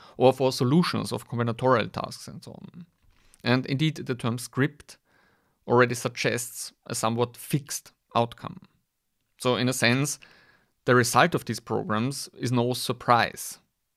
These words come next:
We know the exact steps that the script performs,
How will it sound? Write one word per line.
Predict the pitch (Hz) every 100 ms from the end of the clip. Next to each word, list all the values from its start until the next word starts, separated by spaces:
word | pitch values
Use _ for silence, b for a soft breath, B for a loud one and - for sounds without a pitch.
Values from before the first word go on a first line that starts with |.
| _ _ _ _ _
We | - 127
know | 127 131
the | 147 131
exact | 120 123 120
steps | - - 131 - - - _ _ -
that | 123
the |
script | 120 - 131
performs, | - 120 117 90 139 170 -